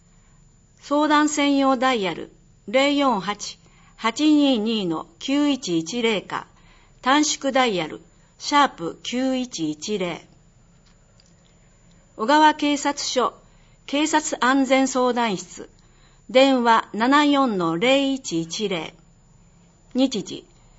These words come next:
祝日を除く月曜から金曜日、午前八時三十分から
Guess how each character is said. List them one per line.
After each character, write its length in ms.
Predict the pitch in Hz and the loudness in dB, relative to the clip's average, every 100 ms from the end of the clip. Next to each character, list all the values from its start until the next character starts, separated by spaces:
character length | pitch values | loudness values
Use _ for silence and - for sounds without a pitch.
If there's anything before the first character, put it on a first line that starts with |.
| - - | -20 -10
祝 300 | - - 302 | -8 -2 0
日 300 | 302 294 277 | 0 2 2
を 100 | 254 | 2
除 340 | 247 247 240 | 0 -4 -4
く 280 | 196 190 - 170 | -4 -6 -8 -4
月 320 | 214 220 294 | -4 -2 0
曜 180 | 294 285 | 0 0
か 140 | 262 | 0
ら 140 | 254 | 0
金 280 | 254 240 233 | -2 -6 -4
曜 220 | 220 175 | -4 -6
日、 200 | - - _ _ _ - _ - | -8 -18 _ _ _ -20 _ -2
午 120 | 294 | 0
前 200 | 277 202 | 0 -2
八 260 | 170 196 | -6 -6
時 140 | 285 240 | -6 -4
三 260 | 233 226 | -2 -2
十 160 | 220 226 | -2 -8
分 320 | 226 180 170 | -10 -8 -6
か 140 | 160 156 | -6 -8
ら 160 | 151 | -8